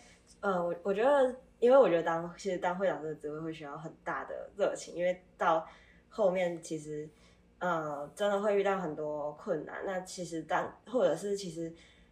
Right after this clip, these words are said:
有时候有些人他们会有一些情绪，他们，或者是他们有一些问题，他们会直接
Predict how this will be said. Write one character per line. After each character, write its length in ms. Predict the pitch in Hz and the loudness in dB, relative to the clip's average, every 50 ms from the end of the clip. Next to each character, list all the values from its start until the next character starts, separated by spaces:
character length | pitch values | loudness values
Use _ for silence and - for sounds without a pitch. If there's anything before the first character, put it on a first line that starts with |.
| _ - | _ -4
有 140 | 175 170 | -4 -4
时 120 | 165 170 180 | -2 -2 -2
候 320 | 180 190 202 208 208 208 | 0 2 2 2 2 4
有 160 | 202 185 160 | 4 2 2
些 180 | 160 170 190 190 | 2 0 -2 -2
人 540 | 190 190 196 196 190 180 170 156 151 151 165 | 0 0 0 0 2 2 2 2 2 -2 -4
他 160 | 180 190 202 | -4 -2 -2
们 200 | 202 196 180 180 | 0 0 0 0
会 140 | 190 220 202 | 2 2 2
有 120 | 180 151 151 | 2 2 0
一 40 | 175 | 2
些 140 | 185 185 180 | 2 2 0
情 260 | - - 170 151 160 | 0 0 -4 -4 -4
绪， 140 | 165 190 190 | -4 -6 -8
他 140 | 196 202 | -6 -6
们， 240 | 196 190 180 170 170 170 - - - - _ - | -4 -2 -4 -4 -4 -8 -14 -20 -20 -16 _ 0
或 80 | 240 | 2
者 60 | 185 | 2
是 80 | 175 196 | 2 2
他 80 | 220 214 | 0 0
们 80 | 196 | 2
有 80 | 165 165 | 2 2
一 20 | |
些 160 | 185 202 190 | 2 2 0
问 240 | 202 226 254 220 185 | 2 2 2 0 0
题， 80 | 170 160 | 0 -2
他 160 | 170 196 202 | -2 -4 -4
们 80 | 196 190 | -4 -2
会 160 | 214 208 202 | -4 -4 -4
直 120 | - 170 | -2 -2
接 240 | 156 175 180 185 - | 0 0 0 0 -2